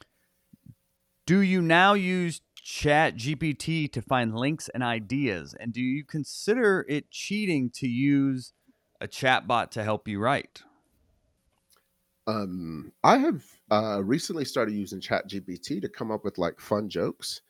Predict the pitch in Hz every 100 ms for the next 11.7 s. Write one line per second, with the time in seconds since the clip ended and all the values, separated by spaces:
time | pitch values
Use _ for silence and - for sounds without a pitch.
0 | _ _ _ _ 98 92 90 85 82 76
1 | 76 - - - 113 98 92 98 104 110
2 | 92 - 120 113 107 101 101 104 101 101
3 | 87 - - 131 120 117 120 - _ _
4 | _ 101 95 95 - - 110 110 107 101
5 | 131 127 - 131 123 120 - _ _ _
6 | - 104 101 - 110 127 - 143 123 107
7 | 117 117 117 101 - 101 101 92 - 110
8 | 101 95 92 90 - 104 - - _ _
9 | _ _ - 98 95 92 90 87 - 101
10 | 101 85 101 101 - - - 92 104 -
11 | 120 135 143 131 - 107